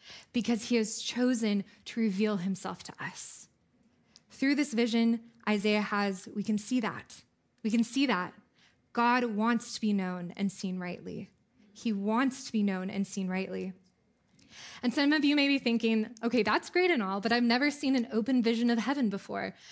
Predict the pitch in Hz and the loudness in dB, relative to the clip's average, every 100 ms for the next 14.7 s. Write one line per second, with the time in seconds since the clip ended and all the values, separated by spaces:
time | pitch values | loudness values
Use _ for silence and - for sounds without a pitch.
0 | - - 247 254 269 320 294 233 208 311 | -12 0 0 2 2 4 4 2 0 2
1 | 311 196 - 247 240 269 285 233 220 220 | 2 2 -2 0 2 2 2 0 2 0
2 | 214 214 226 196 202 202 208 - - - | 0 2 0 0 0 0 -4 -10 -8 -4
3 | 262 359 339 185 185 185 - _ - 240 | 2 4 4 0 -4 -6 -12 _ -2 0
4 | 302 349 311 - 359 262 240 220 285 285 | 2 2 2 2 2 2 2 4 4 2
5 | 254 311 220 214 - - 262 269 269 285 | 0 2 2 -2 -12 -4 2 4 4 4
6 | 285 294 254 254 240 233 233 220 - - | 2 0 2 4 4 2 2 0 -14 -14
7 | - 294 285 269 262 269 202 185 - 202 | -2 2 4 4 4 4 0 -2 -10 -12
8 | _ _ _ _ _ _ - 269 302 - | _ _ _ _ _ _ -4 0 0 0
9 | 233 277 254 233 262 233 240 - 269 - | 2 2 2 0 0 0 -2 0 0 -2
10 | - 190 196 208 _ _ _ _ - 285 | -6 -6 -6 -6 _ _ _ _ 0 2
11 | 302 294 - 262 240 233 240 226 220 220 | 2 -4 0 0 2 4 4 4 2 2
12 | 214 220 - 220 208 - 320 311 226 190 | 0 -2 -2 -2 -2 -4 -2 2 2 0
13 | 185 196 214 - 220 233 226 294 240 196 | -4 -6 -6 -4 -2 0 -2 -2 -4 -4
14 | 214 - 175 - 208 - - | -10 -6 -6 -6 -10 -12 -14